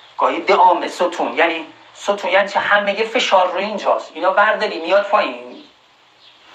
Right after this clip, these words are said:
ستونه مثلاً خیمه، یه چادر ستون می‌زنن، ورش داری میاد پایین. تا هست همه چی افراشته و کارش هم می‌کنه. بقیه جا با لطمه بخوره ستون باشه اشکال نداره با،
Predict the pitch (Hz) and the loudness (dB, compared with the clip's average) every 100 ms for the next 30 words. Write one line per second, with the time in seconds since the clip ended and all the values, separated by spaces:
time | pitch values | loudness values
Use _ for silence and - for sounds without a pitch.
0 | - - - - 147 - 135 135 131 147 | -20 -16 -14 0 2 4 4 4 4 4
1 | - - - 131 127 123 127 123 - 123 | 4 2 -2 -2 -2 -4 -4 -6 -10 -12
2 | 123 123 - 135 123 - 147 - 139 135 | -10 -2 0 0 -2 -8 -8 -8 -6 -2
3 | 127 - - 208 208 - 214 202 226 220 | -2 0 2 2 0 -4 -6 -6 -4 -4
4 | 220 - 269 277 - _ _ _ _ _ | -4 -4 -6 -12 -20 _ _ _ _ _
5 | _ _ _ _ - - - - - - | _ _ _ _ -20 -6 2 4 4 4
6 | 220 240 220 208 226 208 202 202 196 - | 4 2 0 -2 0 0 2 2 2 -2
7 | 165 180 185 - - - - - - - | -4 -2 -4 -8 -20 -4 -2 0 0 -2
8 | - - - - - - - - - 196 | -4 -12 -16 -18 -20 -20 -2 0 2 0
9 | - 226 226 202 208 214 240 202 190 208 | -2 0 0 -2 -2 -4 -8 -8 -4 -4
10 | 202 - 220 208 190 202 - 196 - 190 | -4 -6 -4 0 2 2 2 -4 0 2
11 | 196 - - 208 269 269 | 2 0 0 2 0 0